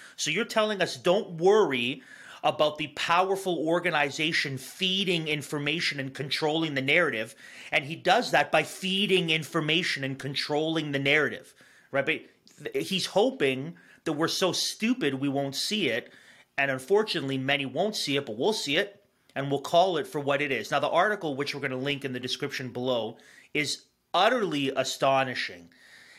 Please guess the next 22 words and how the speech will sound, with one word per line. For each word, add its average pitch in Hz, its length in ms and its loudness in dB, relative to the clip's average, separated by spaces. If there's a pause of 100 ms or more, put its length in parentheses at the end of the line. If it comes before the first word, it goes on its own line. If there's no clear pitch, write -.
(140)
It's 165 300 0
a, 156 200 2
a 156 80 0
piece 233 420 -2
of 143 140 -4
state-funded 175 1200 0
propaganda 127 880 -2 (400)
designed 170 440 2
for 180 120 -6
the 143 80 -6
sole 196 520 2
purpose 175 420 0
of 135 120 -6
gaslighting 143 720 0
Canadians. 127 520 -4
And 139 180 -4
for 175 100 0
anyone 233 300 0
who's 160 180 -2
unfamiliar 135 600 -2
with 110 260 -10
that, 101 320 -4